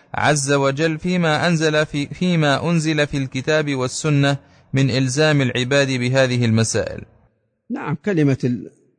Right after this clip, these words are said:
Speaker 2: يجب هي من ألفاظ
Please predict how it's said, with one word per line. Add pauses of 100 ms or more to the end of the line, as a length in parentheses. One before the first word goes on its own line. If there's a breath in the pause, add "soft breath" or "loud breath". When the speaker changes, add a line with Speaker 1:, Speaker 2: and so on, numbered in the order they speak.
(260)
Speaker 2:
يجب (1300)
هي
من
ألفاظ